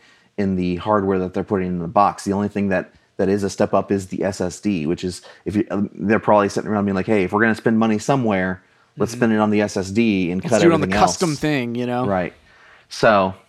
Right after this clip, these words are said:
Speaker 1: like, I don't, I, I still feel like they're gonna try, you know, if, if Xbox comes out and says four hundred, you know, like, uh, they're gonna have to go at, you know, f-,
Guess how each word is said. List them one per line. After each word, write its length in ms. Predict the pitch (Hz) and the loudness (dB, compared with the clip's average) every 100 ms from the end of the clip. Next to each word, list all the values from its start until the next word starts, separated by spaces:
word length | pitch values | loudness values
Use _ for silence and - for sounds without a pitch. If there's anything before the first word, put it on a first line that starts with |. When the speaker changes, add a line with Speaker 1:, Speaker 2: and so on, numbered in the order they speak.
| _ - | _ -2
Speaker 1:
like, 340 | 101 95 - - | 0 0 -4 -4
I 100 | 104 | 0
don't, 120 | 110 | 2
I, 140 | 104 107 | 0 2
I 140 | 117 113 | 2 0
still 240 | - - 139 | -4 2 2
feel 200 | 139 123 | 4 4
like 120 | 110 | 4
they're 140 | 120 | 2
gonna 160 | 117 110 | 2 0
try, 240 | - 117 | 2 2
you 80 | 101 | 4
know, 140 | 107 101 | 2 0
if, 140 | - | -2
if 120 | 107 | -2
Xbox 420 | 110 - 110 107 | 0 2 0 0
comes 220 | - 107 107 | -4 -2 0
out 220 | 110 - | 0 -2
and 180 | 101 - | -4 -2
says 280 | 101 98 - - - _ | -4 -4 -10 -20 -20 _
four 260 | - 113 117 | 0 2 2
hundred, 400 | 117 123 135 - | 0 0 0 -4
you 160 | 107 | -2
know, 180 | 107 110 | 0 2
like, 300 | 107 90 - _ _ _ _ _ - | 0 -2 -10 _ _ _ _ _ -6
uh, 320 | 87 90 92 | -2 0 0
they're 120 | 92 101 | 0 0
gonna 200 | 104 101 | 0 2
have 180 | 107 | 0
to 100 | - | 0
go 300 | 101 113 107 | 2 4 4
at, 260 | 107 104 - | 4 2 -4
you 120 | 113 107 | -6 -2
know, 220 | 101 107 | 0 -2
f-, 640 | - _ - - - - | -6 _ -18 -14 -12 -14